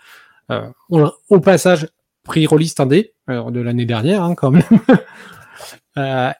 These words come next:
et, euh, du coup, euh, là, bah, Didascali, tu reviens une nouvelle fois à, à la plume chez Didascali pour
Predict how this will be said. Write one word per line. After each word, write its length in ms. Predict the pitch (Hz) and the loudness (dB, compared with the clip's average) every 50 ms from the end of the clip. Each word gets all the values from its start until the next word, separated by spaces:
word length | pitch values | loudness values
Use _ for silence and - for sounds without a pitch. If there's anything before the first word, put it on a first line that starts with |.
| - - | -2 2
et, 360 | 208 240 269 294 302 294 _ _ - | 4 4 4 4 2 0 _ _ -4
euh, 300 | 160 151 151 147 147 143 | -2 -2 0 0 0 -2
du 240 | 135 135 160 170 | -2 -4 -8 -8
coup, 400 | - - - 220 240 254 262 233 - - | -8 -4 0 2 2 2 2 0 -2 -4
euh, 360 | 170 156 143 135 127 131 139 - _ _ _ | -4 -4 -4 -4 -4 -6 -6 -10 _ _ _
là, 280 | - 156 160 180 220 233 | 0 0 2 2 2 2
bah, 100 | 165 135 | 2 0
Didascali, 600 | 127 156 160 175 151 - - 165 156 196 226 233 | 0 0 0 0 0 0 -2 -2 0 0 0 -2
tu 200 | - - - 147 | -2 -2 2 2
reviens 580 | 143 135 120 175 240 254 208 208 240 233 208 | 2 4 4 4 4 4 4 2 2 0 0
une 300 | 180 170 175 170 165 170 | 0 0 0 0 2 2
nouvelle 360 | 180 185 175 180 175 175 175 151 | 2 2 2 2 2 0 0 -4
fois 380 | - - 185 180 180 175 180 _ _ _ _ _ _ _ _ - | -4 0 0 2 2 0 -2 _ _ _ _ _ _ _ _ -10
à, 180 | 139 131 131 | -8 -6 -6
à 180 | 135 - 147 147 | -6 -4 -4 -2
la 120 | 147 151 | -2 -2
plume 280 | 143 - - 180 180 165 | -2 -2 0 0 0 0
chez 180 | - - 147 | 0 -2 -4
Didascali 640 | 131 131 135 143 139 - - - 151 151 214 247 269 _ | -6 -2 -2 -2 -2 0 -2 -2 0 0 0 0 0 _
pour 360 | - - 190 170 135 - | -2 0 0 0 -2 -4